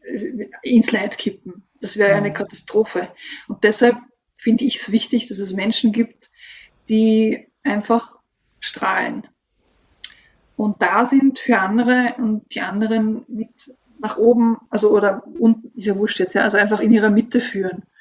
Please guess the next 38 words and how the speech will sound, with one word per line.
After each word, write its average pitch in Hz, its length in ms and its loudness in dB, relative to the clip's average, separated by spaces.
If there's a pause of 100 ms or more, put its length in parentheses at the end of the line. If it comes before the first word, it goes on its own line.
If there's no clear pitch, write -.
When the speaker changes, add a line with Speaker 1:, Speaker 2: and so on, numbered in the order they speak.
Speaker 2:
Mhm. 151 360 -10 (320)
Speaker 1:
Ähm, 196 280 0
und 208 200 0
was 214 180 0
mir 220 180 6
dabei 226 260 6
sehr 226 160 4
hilft, 233 360 2
ist, 220 200 -2
nicht 220 180 -2
so 240 80 -4
viel 233 180 2
Nachrichten 208 460 0
zu 226 180 -4
hören. 208 480 -2 (460)
Äh, 208 60 -2
und 220 220 0
irgendwie 254 440 0
habe 208 120 2
ich 233 160 2
auch, 226 280 -4
ich - 140 -12
weiß 214 160 -2
nicht, - 120 -10
wie 214 40 -8
das 208 120 -6
passiert - 320 -6
ist, 233 140 -2
einen 208 80 -2
Filter 208 340 -6
eingebaut. - 640 -4 (360)
Also 190 240 -8 (260)
Nachrichten 190 260 -8
zu 196 120 -6
hören, 208 240 -2
zu - 80 -14
schauen. - 300 -6 (640)
Ich - 400 -8